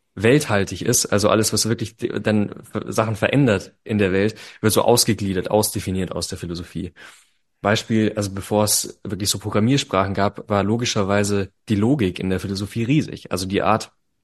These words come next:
wie überführt man sprachliche Kombinationen in praktisch maschinell verarbeitbare Programme, so. Oder natürlich, also wenn du,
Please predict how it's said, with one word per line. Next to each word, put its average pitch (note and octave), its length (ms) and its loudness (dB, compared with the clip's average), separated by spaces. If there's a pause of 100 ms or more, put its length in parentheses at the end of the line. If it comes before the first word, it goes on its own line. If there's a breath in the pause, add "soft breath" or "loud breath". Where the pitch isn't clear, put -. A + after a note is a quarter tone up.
(320)
wie A2+ 240 0
überführt A2 480 -2
man G#2+ 300 0 (440 loud breath)
sprachliche A2 880 0 (260)
Kombinationen A#2 880 2
in A2 720 -2
praktisch - 540 -2 (480 loud breath)
maschinell A#2+ 520 4
verarbeitbare A2 1080 0 (320)
Programme, A#2 540 0
so. D#2 220 -6 (520 loud breath)
Oder A#2+ 300 4
natürlich, G#2 360 0
also F#2+ 260 -4 (420)
wenn G2 100 -2
du, G2 140 -4